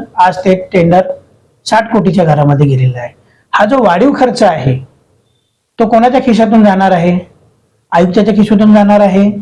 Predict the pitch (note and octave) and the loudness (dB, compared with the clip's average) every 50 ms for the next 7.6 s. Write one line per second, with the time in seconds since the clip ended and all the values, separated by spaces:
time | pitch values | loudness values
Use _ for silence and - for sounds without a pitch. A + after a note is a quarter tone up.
0 | - _ _ _ _ _ _ _ _ - G3 F#3 E3+ D#3+ D#3+ E3 F3+ F3+ F3+ F3+ | -14 _ _ _ _ _ _ _ _ -2 -2 -2 0 2 2 2 2 2 0 -2
1 | - F#3+ D#3+ - F3 E3 F3+ F3 E3 D#3+ D#3 D#3 D#3 D3+ D#3 D3+ D#3 E3 - - | 0 -2 0 0 0 0 2 2 2 2 2 2 2 2 2 0 0 -2 -6 -10
2 | _ _ _ _ _ _ _ _ _ - F3 E3+ E3+ G#3 F3+ E3 D#3+ - G3 F#3 | _ _ _ _ _ _ _ _ _ -4 -4 -2 -2 -2 -2 -2 -2 -2 0 0
3 | F3+ F3+ G3 B3 C#4+ C#4+ - - G3+ - - G3 E3 E3 D#3+ G3+ F#3+ F#3 F#3 E3 | 0 0 0 -2 -4 -4 -4 -4 -4 -2 0 2 2 2 2 2 0 -2 -2 -2
4 | G#3 G3+ F3+ E3 D#3 D#3+ E3 D#3+ G3 - - C#3+ C#3+ D3+ C3+ - D3+ C#3 C3+ B2+ | -2 0 0 2 2 2 2 0 0 -2 -4 -4 -6 -6 -6 -6 -6 -6 -6 -6
5 | B2+ B2+ D#3+ C3+ B2+ - - - _ _ _ _ _ _ _ _ _ _ _ _ | -8 -8 -10 -12 -12 -14 -16 -20 _ _ _ _ _ _ _ _ _ _ _ _
6 | _ _ - A3+ G#3 D3+ F3+ A3+ C#4 - - B3 - B3+ A#3 B3 C4 - - - | _ _ -2 0 0 0 0 0 -2 -2 -2 -2 0 0 0 0 -2 -2 -2 0
7 | E3+ D#3+ D#3+ E3 F#3 F3+ - C3+ B2 A#2+ - | 2 2 4 2 2 0 -2 -4 -4 -6 -8